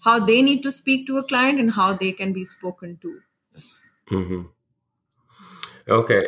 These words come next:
Speaker 2: And, and so jumping back now to this journey of a beautician, right, who's joining Garpar. So you've convinced her and her family, I'm guessing, to allow her to work and step into your platform. Um,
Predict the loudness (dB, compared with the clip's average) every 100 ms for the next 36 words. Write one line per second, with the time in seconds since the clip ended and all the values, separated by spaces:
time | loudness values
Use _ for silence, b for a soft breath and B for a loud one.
0 | 0 0 2 2 2 4 4 2 -2 -2
1 | 0 2 2 0 2 2 2 2 2 2
2 | 0 0 0 0 0 2 2 4 4 4
3 | 4 2 2 2 -2 -8 -4 -2 0 2
4 | 2 2 2 0 -4 -2 0 2 2 2
5 | 0 -2 0 -2 0 0 0 2 4 4
6 | 4 2 -4 0 4 4 4 4 2 0
7 | 0 2 2 2 2 2 2 0 -2 0
8 | 0 2 0 2 2 2 0 0 0 -2
9 | -6 -4 0 2 4 4 2 2 -2 -2
10 | -2 -2 -2 0 -2 -2 -4 -6 -6 -10
11 | -12 -10 -2 -2 -2 -4 -4 -4 -8 b
12 | b b -2 2 2 2